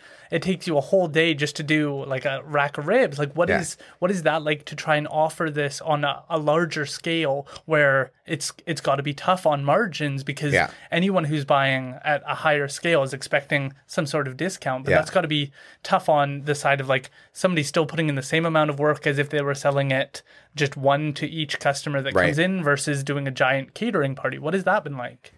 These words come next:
Speaker 2: Yeah. So with the catering, like, we used to deal with a lot of, uh, local restaurants and stuff as well. And we had to drop that because, um, when they need the best quality product that you can offer at the lowest price,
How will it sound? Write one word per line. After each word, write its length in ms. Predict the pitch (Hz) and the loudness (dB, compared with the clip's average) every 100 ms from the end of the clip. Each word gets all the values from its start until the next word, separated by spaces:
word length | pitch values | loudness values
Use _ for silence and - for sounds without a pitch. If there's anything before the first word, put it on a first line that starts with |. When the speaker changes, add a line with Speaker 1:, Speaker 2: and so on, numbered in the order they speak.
| _ | _
Speaker 2:
Yeah. 360 | - 135 113 98 | 2 4 4 0
So 560 | 95 - 131 123 117 - - | -6 -2 2 4 4 0 -6
with 300 | 120 147 156 | 0 2 2
the 80 | 139 | -2
catering, 480 | 131 113 110 110 | 2 4 4 2
like, 240 | 107 101 - | 2 0 -2
we 140 | 113 123 | -6 -2
used 320 | 139 143 - | 0 0 0
to 80 | 110 | 0
deal 280 | 107 110 | 4 4
with 220 | 104 98 98 | 4 2 0
a 40 | |
lot 240 | 95 98 | 2 2
of, 260 | 95 92 90 | 2 0 -2
uh, 300 | 87 80 76 - | -2 0 -4 -8
local 320 | 120 135 117 | 0 0 2
restaurants 460 | 101 101 - 98 98 | 2 2 2 0 -2
and 100 | 95 | -4
stuff 220 | 95 87 | -4 -2
as 160 | 85 85 | -4 0
well. 300 | 92 82 71 | 2 2 0
And 300 | 92 95 95 | -2 -2 -4
we 240 | 92 107 | -2 -2
had 260 | 113 117 110 | 0 0 -2
to 360 | 98 85 85 80 - _ _ - | 0 2 2 -2 -12 _ _ -10
drop 380 | - 107 120 - | 2 4 4 2
that 400 | 73 71 98 - | 0 2 0 -4
because, 600 | 101 - 104 95 95 - - - - _ - | -8 0 2 4 0 -4 -10 -20 -20 _ 0
um, 540 | 98 95 95 92 87 90 _ _ _ _ _ _ _ _ _ _ _ _ | 2 2 0 -6 -12 -16 _ _ _ _ _ _ _ _ _ _ _ _
when 240 | - 113 110 | -2 0 4
they 200 | 123 147 | 4 4
need 500 | 143 120 117 117 117 _ - | 2 2 2 0 -6 _ -6
the 100 | 90 | -2
best 400 | 101 104 113 - | 2 2 2 -6
quality 600 | - 101 98 95 95 95 | 0 2 2 2 0 -2
product 480 | - 101 92 90 87 | -2 0 2 2 0
that 60 | |
you 180 | 85 95 | -6 -6
can 140 | 95 | -4
offer 420 | 85 85 87 80 - | -4 -4 -4 -4 -4
at 160 | 87 | -4
the 80 | 85 | -4
lowest 460 | 85 90 87 82 - | -4 -2 0 -2 -2
price, 500 | - 78 69 - | 0 0 0 -4